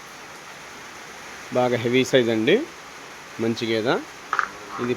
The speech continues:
పూటకు ఆరు ఆరు చొప్పున పన్నెండు లీటర్ల పాల కెపాసిటీ అండి. ఇది నిన్న గురజాల సంతకి ఎత్తుదాం, తీసుకెళ్దామని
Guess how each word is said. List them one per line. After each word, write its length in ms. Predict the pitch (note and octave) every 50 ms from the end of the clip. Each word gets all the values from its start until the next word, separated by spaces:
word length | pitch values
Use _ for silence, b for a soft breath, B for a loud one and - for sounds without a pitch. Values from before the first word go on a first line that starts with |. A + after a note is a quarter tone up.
| - -
పూటకు 340 | D3 D3+ D#3 F3 D3+ D3+ D3
ఆరు 120 | C#3+ C#3 C#3
ఆరు 100 | C3 A#2+ - C3+
చొప్పున 260 | B2+ - D#3 D3 C#3 -
పన్నెండు 200 | C3 A#2+ A#2+ B2
లీటర్ల 240 | B2+ B2+ C3 C3 B2 -
పాల 120 | B2 B2 B2 A#2+
కెపాసిటీ 380 | B2 G#2+ A2+ G#2+ G#2 - - A2+ G#2+
అండి. 240 | G#2 G#2 G#2+ C#3+ G#3 D#4 - - - - - - - - - - - - - - - - - B2+
ఇది 160 | C3+ C#3+ D3+ C#3+ C#3
నిన్న 160 | C3+ C3 C3+ B2+ A#2+ A2+ G#2+ G2+ - - - - - - - - - - A#2
గురజాల 320 | B2+ C#3 D3+ D#3+ D3+ D3+ C#3+ -
సంతకి 280 | C#3+ C3 C3+ A#2+ C3 B2+
ఎత్తుదాం, 360 | B2 - C3+ C3 C3+ C3 B2+ B2+ B2+ B2 A#2+ A#2+ A2 G2+ G#2+ - -
తీసుకెళ్దామని 720 | C#3 C3 - - C3+ B2+ B2+ B2+ B2+ B2+ B2 B2 A#2+